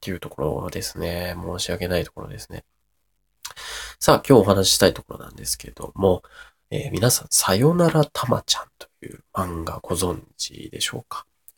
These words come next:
えー、武田和義さんという漫画家のアシスト、アシスタントさんが連載されていたコミックなんですけれども、さよならたまちゃん。たまちゃんというのは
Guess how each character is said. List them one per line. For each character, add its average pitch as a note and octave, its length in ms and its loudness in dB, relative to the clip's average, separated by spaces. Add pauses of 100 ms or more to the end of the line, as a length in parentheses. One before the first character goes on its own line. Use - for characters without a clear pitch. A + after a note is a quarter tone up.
(440)
え F2 280 0
ー、 - 80 -14
武 - 340 -2
田 G#3 280 2
和 F#3 100 0
義 E3 180 4
さ - 140 0
ん - 100 -10
と - 140 -16
い - 80 -8
う - 80 -12
漫 C#3 220 0
画 D3 120 6
家 B2+ 140 0
の C3+ 240 0
ア - 80 -8
シ D#3+ 220 2
ス - 120 -4
ト、 D3+ 280 8 (160)
ア A2 100 0
シ F3+ 140 0
ス - 80 -2
タ F3+ 120 2
ン F#3 60 -4
ト - 120 -6
さ D3+ 180 4
ん C#3+ 160 2
が B2 340 6 (420)
連 G#2+ 140 8
載 G#2 160 2
さ E2+ 140 -2
れ - 60 -14
て - 160 -12
い F2 60 -10
た - 500 -8
コ E2+ 100 -4
ミ D2+ 100 -2
ッ - 140 -14
ク - 180 -18
な - 140 -14
ん - 20 -16 (140)
で A2 80 -18
す - 160 -2
け - 160 -10
れ - 180 -10
ど - 140 -10
も、 G#2+ 260 2 (540)
さ - 140 2
よ C#3+ 100 8
な E3 100 6
ら D3 160 6
た - 140 -2
ま - 100 -2
ち - 140 -8
ゃ - 20 -10
ん。 - 40 -12 (260)
た - 100 -6
ま D3 140 4
ち - 120 -2
ゃ - 60 -4
ん - 160 -8
と - 160 -10
い D#2 180 -4
う C#2 600 -4
の - 140 -20
は E2 360 0